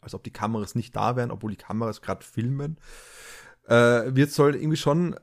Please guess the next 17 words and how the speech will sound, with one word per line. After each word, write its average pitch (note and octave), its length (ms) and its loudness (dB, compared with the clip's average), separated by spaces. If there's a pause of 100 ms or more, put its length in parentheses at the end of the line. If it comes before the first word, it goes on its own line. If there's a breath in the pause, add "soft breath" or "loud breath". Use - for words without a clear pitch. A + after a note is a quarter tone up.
obwohl C#3 380 6
er E3+ 80 6
jetzt - 140 2
adressiert D#3 360 -4
ist, D3 140 -8
dass, B2 120 -4
dass B2 140 -6
das - 140 -20
Bodenpersonal C3 760 0
da C3 220 0
ist, C3 100 -8
wird B2 120 -8
nicht C3 120 -8
adressiert, C3 320 -10
dass C3 60 -10
das - 360 -10 (140)
Personal A#2+ 720 0